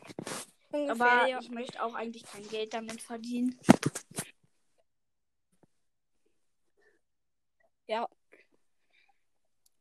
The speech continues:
Speaker 1: Ich mach es auch nur aus purer,
Speaker 2: Ich hab meinen
Speaker 1: purem
Speaker 2: Kumpel, also
Speaker 1: Spaß, sag ich jetzt
Speaker 2: Hashtag Mystery Bo,
Speaker 1: mal so.
Speaker 2: also kennst du den? Also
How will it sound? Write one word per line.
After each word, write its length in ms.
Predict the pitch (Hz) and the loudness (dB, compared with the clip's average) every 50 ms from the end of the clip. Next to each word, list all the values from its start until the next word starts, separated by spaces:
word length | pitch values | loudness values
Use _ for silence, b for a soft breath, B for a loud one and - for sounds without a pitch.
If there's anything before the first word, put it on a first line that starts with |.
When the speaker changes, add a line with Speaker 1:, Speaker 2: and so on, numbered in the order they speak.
| - _ _ _ _ - | -20 _ _ _ _ -6
Speaker 1:
Ich 180 | 262 269 - | -4 0 4
mach 220 | 320 262 254 - 269 | 6 4 4 4 2
es 160 | 262 - - | 0 2 4
auch 240 | - 220 233 - 247 | 4 2 2 0 -2
nur 140 | 226 220 | 0 2
aus 300 | 214 214 220 - - - - b b b b b b _ | 2 2 2 0 -2 -4 -4 b b b b b b _
purer, 680 | - - 320 330 339 339 320 294 277 269 277 269 262 - - _ | 2 6 8 10 10 10 10 10 12 12 12 10 6 0 -8 _
Speaker 2:
Ich 160 | - 233 240 311 | -8 0 6 6
hab 160 | 330 339 - | 6 8 8
meinen 240 | 311 277 269 254 247 | 6 4 6 6 6
Speaker 1:
purem 320 | 330 320 285 320 302 - | 4 4 4 4 0 0
Speaker 2:
Kumpel, 180 | - 320 285 302 | 0 0 -2 0
also 260 | 285 226 240 247 247 247 | 0 0 0 0 0 0
Speaker 1:
Spaß, 60 | 254 | -2
sag 80 | 269 302 | -2 -4
ich 140 | 320 - - | -6 -6 -6
jetzt 120 | 285 277 269 | -6 -4 -2
Speaker 2:
Hashtag 40 | 269 | -2
Mystery 360 | 247 214 226 233 254 240 233 | -2 -2 -4 -4 -4 -2 0
Bo, 120 | 226 247 | 4 6
Speaker 1:
mal 180 | 262 262 254 254 | 10 10 10 10
so. 80 | 240 | 10
Speaker 2:
also 220 | 214 226 233 233 - - | 8 2 0 0 -2 -4
kennst 300 | - 254 269 320 - - | 0 0 0 0 0 -4
du 60 | 277 | -4
den? 260 | 247 254 262 269 285 - | -2 0 0 0 -2 -4
Also 440 | - 233 240 233 233 233 226 233 | -4 -4 -2 0 2 2 2 0